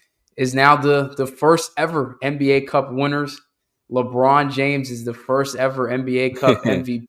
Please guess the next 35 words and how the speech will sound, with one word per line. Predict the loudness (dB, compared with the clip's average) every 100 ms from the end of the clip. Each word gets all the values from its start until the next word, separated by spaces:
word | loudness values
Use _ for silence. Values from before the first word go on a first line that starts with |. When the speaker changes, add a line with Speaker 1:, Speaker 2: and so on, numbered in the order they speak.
| -4
Speaker 1:
P. | 0 0 -4 -18 _ -20 -2
Adam | 4 4 4
San-, | -4 -6 -2
Adam, | 2 2 2 -6 -10 -8
I'm | -8
about | -8
to |
say | -8
Adam | -8 -6 -4
Speaker 2:
Adam | 0 0 0
Speaker 1:
Sandler. | -4 -4 -4 -4 2
Speaker 2:
Sandler. | 6 6 6 4
<laughs> | 2
Speaker 1:
Adam, | 4 6 8 6 6
Adam | 4 4
Silver | 4 4 4
was | -2 -2
handing | -2 -2 -2
him | -2
the | -4
trophy, | 0 0 0 -4
and | -2
he |
was | -2 -4
like, | -6 -4
"I, | -6 -6 _ _ _ _ _ -2
I | 0
don't | 2
know | 2 2
what | 2 2
other | 0 0
awards | -2 -2 -2 0 0 -4
we | -2
have, | 2 2 0
to, | -4